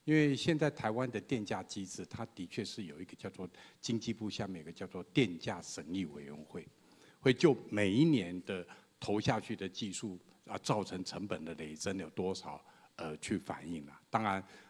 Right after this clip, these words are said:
呃，后面会随，怎么样去反映，我不方便制作，但是毕竟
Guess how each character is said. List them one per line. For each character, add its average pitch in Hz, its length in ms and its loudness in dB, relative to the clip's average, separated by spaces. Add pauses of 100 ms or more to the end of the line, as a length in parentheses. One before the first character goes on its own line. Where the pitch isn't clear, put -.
(100)
呃， 85 420 -6
后 - 240 6
面 131 180 10 (160)
会 127 140 4
随， 107 280 -4
怎 - 160 -6
么 92 60 -2
样 117 140 2
去 120 100 -4
反 92 220 -6
映， 101 160 -4
我 87 160 -8
不 - 180 -6
方 104 220 -2
便 98 180 -4
制 104 160 -6
作， - 300 -12
但 - 140 -4
是 - 80 -12
毕 120 160 -2
竟 104 200 -4